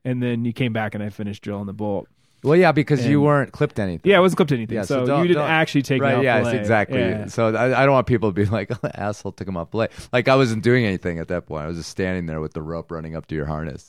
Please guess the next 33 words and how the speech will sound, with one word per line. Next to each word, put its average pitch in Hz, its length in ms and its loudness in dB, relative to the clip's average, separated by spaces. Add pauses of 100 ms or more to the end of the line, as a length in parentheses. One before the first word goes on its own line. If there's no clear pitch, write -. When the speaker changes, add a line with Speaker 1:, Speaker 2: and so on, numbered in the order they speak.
(120)
Speaker 2:
So. - 80 -8
Speaker 1:
Totally. 127 420 6
And 160 100 4
we, 165 160 4
we 165 140 4
named 156 260 4
the 147 80 4
cl-, 135 300 0 (100)
climb 127 380 0
Holy 147 300 4
Cow, 127 260 0
Cubs 113 340 -6
Win. 101 400 -6
Speaker 2:
All 90 200 -6
right, 85 200 -6
on. 78 180 -10
Speaker 1:
Famous 110 360 -4
Harry 113 240 -2
Carey 104 600 -6 (320)
statement. 104 680 -6
Speaker 2:
God, 107 220 -8
that 110 100 -4
was 107 120 -2
Speaker 1:
And 107 60 -4
Speaker 2:
right 95 220 -8
before 101 340 -10
the 82 100 -12
election, 80 580 -20
too. 87 100 -18
Speaker 1:
Yeah, 117 500 -2
it 123 60 -8
was 120 160 -2
that 113 200 -4